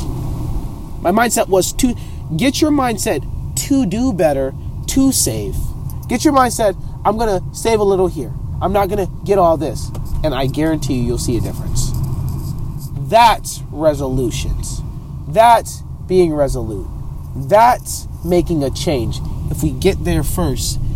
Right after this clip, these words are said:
if we change that first, if we allow that first, then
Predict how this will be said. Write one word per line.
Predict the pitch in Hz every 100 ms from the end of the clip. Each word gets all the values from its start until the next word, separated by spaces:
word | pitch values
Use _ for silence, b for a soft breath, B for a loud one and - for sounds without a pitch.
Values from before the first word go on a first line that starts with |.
| B -
if | -
we | 131
change | - - 185 170
that | 156 139
first, | - 151 117 - - B B
if | 147
we | 147
allow | 139 135 151 151 160
that | 147 131
first, | - - 127 107 - - - - 127 123
then | 170 165 - 101